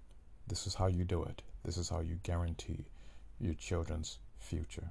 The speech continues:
Because believe it or not, whether you realize it or not, some parents are actually already doing this.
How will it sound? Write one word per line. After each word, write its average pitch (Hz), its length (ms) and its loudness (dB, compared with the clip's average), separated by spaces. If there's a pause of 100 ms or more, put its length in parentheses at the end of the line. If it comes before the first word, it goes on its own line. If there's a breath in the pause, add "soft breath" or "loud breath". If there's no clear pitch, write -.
(120)
Because 95 260 4
believe 104 320 6
it 127 60 8
or 139 80 10
not, 139 400 4 (640)
whether 85 240 4
you 101 260 6
realize 110 500 8
it 85 80 0
or 80 60 2
not, - 380 -2 (1500 loud breath)
some - 300 6
parents 104 460 6
are 92 120 4
actually 87 500 4 (100)
already 90 420 6
doing 110 380 2
this. - 300 -4